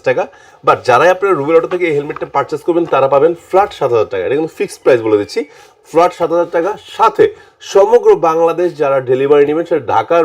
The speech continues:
ভিতরে হোক বা ঢাকার বাইরে, অনেকে আছেন অফিসে জব করেন, আসা সম্ভব হয় না সময়ের অভাবে, তারা অফিসে বসে কুরিয়ার অর্ডার করবেন, অফিসে বসে রিসিভ করবেন, ডেলিভারি চার্জ থাকবে only ফিফটি টাকা। So গাইস, দেরি কেন?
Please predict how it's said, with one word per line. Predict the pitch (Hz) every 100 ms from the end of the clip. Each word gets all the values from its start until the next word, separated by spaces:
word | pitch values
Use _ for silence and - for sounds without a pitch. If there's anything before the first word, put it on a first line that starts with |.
| 139
ভিতরে | 143 156 156
হোক | 131
বা | 120 113
ঢাকার | 113 120
বাইরে, | 117 139
অনেকে | 185 190
আছেন | - - -
অফিসে | 180 160 123
জব | 131 120 -
করেন, | 101 - _ _ _ _ 156
আসা | 139 151 156
সম্ভব | 147 135
হয় | 123 101
না | 92
সময়ের | 131 123 113
অভাবে, | 101 90 - - _ -
তারা | 165 160
অফিসে | 147 180 190
বসে | 180 196 175
কুরিয়ার | 175 175 170
অর্ডার | 160 165 175
করবেন, | 185 190 143
অফিসে | 147 175 170
বসে | 185 151
রিসিভ | 165 170
করবেন, | 175 208 _ _ _ 131 139
ডেলিভারি | 156 175 170
চার্জ | 175
থাকবে | 202 202 143
only | 143 190 -
ফিফটি | 160 98 78
টাকা। | - - _ - - _ - -
So | 135
গাইস, | 135 170 - - - _ _
দেরি | 131 120
কেন? | 92